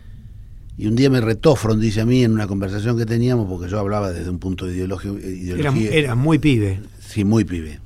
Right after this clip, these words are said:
Speaker 1: muy pibe. Yo era muy pibe, pero, eh, eh, trabajé bastante con Frondizi. Y entonces don Arturo me dice, "No, Roncoroni, no hable de ideología. Los países tienen intereses y tienen que defender primero sus intereses. Después, cómo distribuimos la riqueza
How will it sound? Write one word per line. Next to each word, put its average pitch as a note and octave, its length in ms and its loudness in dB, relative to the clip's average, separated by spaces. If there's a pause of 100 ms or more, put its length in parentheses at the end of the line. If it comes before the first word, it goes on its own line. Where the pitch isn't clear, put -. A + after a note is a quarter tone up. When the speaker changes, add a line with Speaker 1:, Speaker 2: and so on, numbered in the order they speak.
Speaker 1:
muy F#2+ 220 -6
pibe. D#2+ 300 -6
Yo F#2+ 120 -2
era G#2+ 100 0
muy A2+ 140 2
pibe, C3 240 2
pero, G#2 260 -2 (320)
eh, F2+ 180 -10
eh, F2+ 140 -8 (300)
trabajé G#2+ 420 4
bastante F#2 400 0
con D#2+ 140 -10
Frondizi. D#2+ 440 -12 (480)
Y A2 80 -4
entonces A#2+ 520 2
don A2 160 -2
Arturo B2+ 360 2
me A#2+ 120 2
dice, A#2 200 -2
"No, C3 160 0
Roncoroni, A#2+ 480 -2
no C3+ 160 -2
hable A2+ 260 -2
de F2 80 -4
ideología. E2+ 600 -8 (1500)
Los A#2 160 -2
países B2 400 -2
tienen A2+ 300 0
intereses F#2+ 760 -6 (880)
y A2+ 140 -6
tienen C3+ 300 2
que A#2+ 100 2
defender A2+ 420 0
primero B2 420 2
sus F#2 200 -4
intereses. F#2+ 480 -4
Después, A2+ 240 -2
cómo F3 280 2
distribuimos B2+ 520 0
la A2 100 -2
riqueza G#2 540 -6